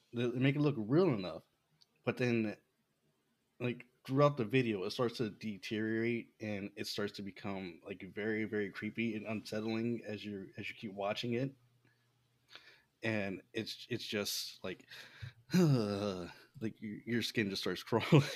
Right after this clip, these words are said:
a little bit. Um, non-analog horror. No, oh, I s-, I, my spelling is terrible. Now, <laughs> analog horror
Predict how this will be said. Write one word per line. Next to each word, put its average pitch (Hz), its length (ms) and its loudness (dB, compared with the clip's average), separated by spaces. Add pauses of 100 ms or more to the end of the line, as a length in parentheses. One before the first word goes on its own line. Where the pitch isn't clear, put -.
(200)
a 147 140 12
little 147 420 10
bit. 104 300 -4 (1200)
Um, 127 560 4 (2000)
non-analog 196 840 4
horror. 117 400 -2 (360)
No, 120 220 -4
oh, 127 260 2
I 123 60 0
s-, - 160 -6 (100)
I, 107 120 -4 (240)
my 113 180 -2
spelling 101 400 -4
is 139 220 -2
terrible. 95 440 -4 (320)
Now, 123 640 4 (400)
<laughs> - 420 -4
analog 220 380 6
horror 147 440 2